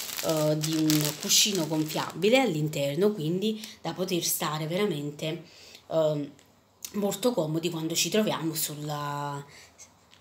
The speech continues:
sedia a sdraio. Poi l'ultimo pezzo che ho preso per me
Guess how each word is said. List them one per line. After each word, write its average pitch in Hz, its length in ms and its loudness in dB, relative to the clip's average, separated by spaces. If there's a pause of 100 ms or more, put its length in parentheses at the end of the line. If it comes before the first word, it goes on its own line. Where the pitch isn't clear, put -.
(120)
sedia 156 400 0
a - 20 -4
sdraio. - 540 -6 (380)
Poi 190 260 2 (1500)
l'ultimo 202 440 2
pezzo 165 340 0
che 151 80 -2
ho 151 60 -2
preso 160 320 0
per 330 140 6
me 170 220 4